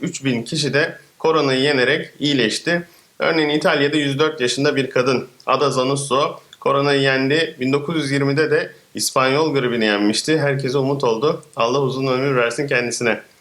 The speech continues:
Almanya'da Angela Merkel bugün yeniden kameralar karşısına çıktı. Avrupa Birliği'nin, e, tarihteki en büyük krizini yaşadığını söyledi.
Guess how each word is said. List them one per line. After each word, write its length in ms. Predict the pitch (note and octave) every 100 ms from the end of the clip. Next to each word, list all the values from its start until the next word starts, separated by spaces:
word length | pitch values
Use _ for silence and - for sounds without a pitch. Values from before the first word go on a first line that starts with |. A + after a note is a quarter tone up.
| _ _ _ _
Almanya'da 760 | A#2+ C#3+ F3 E3+ D#3+ F3 F3 -
Angela 400 | C3 D3+ D3+ E3
Merkel 380 | D3+ D#3+ D#3+ B2+ - -
bugün 300 | C#3 D#3 D#3+
yeniden 360 | D3+ D#3 D3+ B2+
kameralar 520 | C3+ C#3+ D#3 C3 A2
karşısına 400 | A#2+ G#2+ - G#2
çıktı. 420 | G#2 A2 E3 E3 - - _ -
Avrupa 400 | C3 E3 E3 C3+
Birliği'nin, 560 | C#3+ C3+ C3+ D#3+ F3 - -
e, 140 | -
tarihteki 600 | C3 B2 C3+ C3+ C#3 D3
en 280 | A#2+ E3 D#3+
büyük 380 | D#3 D#3 - -
krizini 480 | C3+ C#3 C#3 D3
yaşadığını 540 | D3 B2 B2 G#2 G2 F#2
söyledi. 480 | G#2+ F#2+ F2+ F2